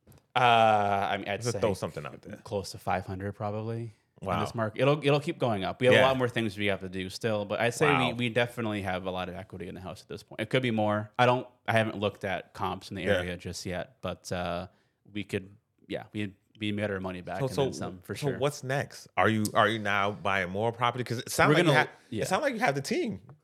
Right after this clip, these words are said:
Speaker 1: Yeah.
Speaker 2: And they
Speaker 1: Well,
Speaker 2: probably wanna
Speaker 1: <laughs>
Speaker 2: get involved. Like, "Well, if you find the next deal, I wanna get
Speaker 1: Yeah.
Speaker 2: in."
Speaker 1: Yeah, we'd like to. So the house is right now, we have a couple more things to do. So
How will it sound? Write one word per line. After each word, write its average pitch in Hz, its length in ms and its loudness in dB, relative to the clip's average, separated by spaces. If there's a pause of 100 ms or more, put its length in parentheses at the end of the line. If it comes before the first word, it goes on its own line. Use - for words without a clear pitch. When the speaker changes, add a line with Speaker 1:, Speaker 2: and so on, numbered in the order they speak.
(260)
Speaker 1:
Yeah. 110 340 4
Speaker 2:
And 139 140 2
they 147 80 6
Speaker 1:
Well, 156 100 8
Speaker 2:
probably 185 200 8
wanna 170 220 6
Speaker 1:
<laughs> 139 140 0
Speaker 2:
get 143 120 2
involved. 131 600 2
Like, 107 320 -2
"Well, 123 220 4
if 117 100 0
you 139 60 -2
find 139 240 -2
the 127 40 -4
next 131 240 -6
deal, 147 520 -4
I 104 100 -6
wanna 147 200 -2
get 104 120 -2
Speaker 1:
Yeah. 85 140 -2
Speaker 2:
in." 78 100 -12 (520)
Speaker 1:
Yeah, 131 200 6
we'd 135 160 4
like 123 280 4
to. 147 200 0
So 117 600 4
the 120 260 4
house 139 640 0 (100)
is 113 440 2
right 107 180 2
now, 101 280 2
we 95 100 -2
have 95 80 0
a - 40 -8
couple 98 200 -4
more 95 120 -4
things 98 300 -10
to 101 60 -16
do. 80 220 -8
So 101 320 -2